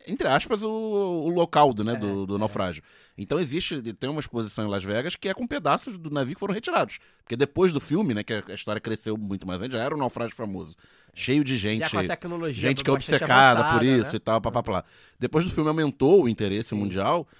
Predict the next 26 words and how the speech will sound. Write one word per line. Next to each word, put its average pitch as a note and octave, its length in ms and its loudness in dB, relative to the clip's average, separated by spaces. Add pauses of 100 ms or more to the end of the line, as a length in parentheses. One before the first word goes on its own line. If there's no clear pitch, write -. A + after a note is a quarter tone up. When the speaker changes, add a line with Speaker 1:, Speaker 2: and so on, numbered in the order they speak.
(180)
Speaker 1:
então A#2+ 460 -2
te-, E3+ 220 -6
chegaram D#3 340 0
a F3+ 40 0
tirar F#3+ 220 0
um G#3 60 -2
pedaço G3 520 2
da G#2 100 -4
fuselagem A2 580 -2
que D3+ 140 -4
hoje D3 280 0
tá D#3+ 240 -2
em E3+ 120 -4
exibição E3+ 520 -6
em F3+ 40 -6
Las F3+ 120 -6
Vegas. C3 300 -4
Você G2+ 180 -6
vai G2+ 200 -4
lá, G#2+ 260 -2
você D#3+ 100 -8
paga A2 300 -4
sei - 120 -12
lá G#2+ 80 -6
quantos A#2 200 -10
dólares B2+ 480 0